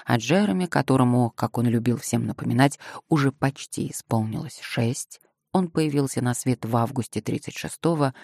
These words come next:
вечно трещал без умолку и ни минуты не мог усидеть на месте. В тот день, в начале лета, они бежали по лесу за своими старшими кузенами, Джоуи и Дарреном, туда,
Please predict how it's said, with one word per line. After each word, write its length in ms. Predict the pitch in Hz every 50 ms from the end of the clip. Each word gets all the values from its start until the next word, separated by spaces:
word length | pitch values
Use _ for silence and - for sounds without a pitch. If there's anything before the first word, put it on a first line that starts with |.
| - - - _ -
вечно 460 | - 165 233 277 294 - - - 202 190
трещал 440 | - 147 127 - - 123 120 120
без 240 | 110 113 117 110 120
умолку 520 | 151 196 208 196 185 165 - - 156 147 - - - - -
и 100 | - 143
ни 200 | 147 131 120 113
минуты 640 | 107 107 110 107 110 117 151 202 208 _ - 151
не 140 | 151 147 135
мог 260 | 117 113 113 110 -
усидеть 380 | 113 - - 120 110 113 110 -
на 120 | - 117
месте. 480 | 110 110 110 - - - - - - - _ _ _ _ _ _ _ _ _ _ _ _ _
В 60 | _
тот 220 | - 156 156 143 131
день, 320 | 127 127 180 190 170 131
в 60 | 113
начале 440 | 117 120 123 - - 160 151 135 120
лета, 460 | 117 127 151 180 175 - 151 147 143 - - - - - -
они 220 | - 156 196 220
бежали 520 | 208 180 165 156 156 165 180 180 170 151 135
по 260 | - - - 165 180
лесу 440 | 160 143 - - - - 127 123 123
за 120 | 117 131
своими 340 | - - - 135 143 147 143
старшими 560 | - - - - 127 131 - - - 123 123
кузенами, 680 | 117 - - 135 127 139 147 139 117 113 113 - - - -
Джоуи 540 | 139 123 123 123 127 123 117 117 117 117
и 40 | 120
Дарреном, 580 | 117 120 139 139 127 117 113 - 123 123 120 - - - - - _ -
туда, 520 | - 113 117 123 117 120 120 143 170 175